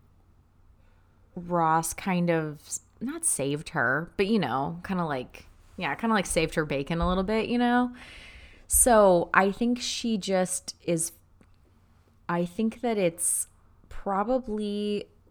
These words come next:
opened up a reason for them to, like, be chatty and friendly where they didn't really have one before. I don't know. Like,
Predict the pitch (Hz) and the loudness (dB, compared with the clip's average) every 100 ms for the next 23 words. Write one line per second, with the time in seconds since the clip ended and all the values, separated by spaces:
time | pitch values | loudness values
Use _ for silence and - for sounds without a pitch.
0 | _ - - _ _ - 196 196 180 160 | _ -20 -20 _ _ 4 4 4 2 2
1 | 160 165 156 151 151 202 196 175 151 147 | 2 0 0 -4 -2 -2 0 0 0 -4
2 | 143 151 143 139 - 151 139 - 156 143 | -4 -2 -2 -4 -6 -8 -8 -4 0 2
3 | 151 147 143 - 135 143 180 233 233 185 | 0 -4 -8 -8 -6 -4 -2 0 2 0
4 | 147 170 - 185 139 - 120 175 240 294 | 0 -4 -4 -6 -6 -4 -4 -2 -2 -2
5 | - 349 370 381 370 - - 240 269 175 | -2 0 0 -2 -6 -16 -14 -10 -8 -6
6 | 139 135 90 180 - - - - - - | -4 -6 -8 -10 -14 -20 -20 -20 -20 -20
7 | - - 233 | -16 -2 -2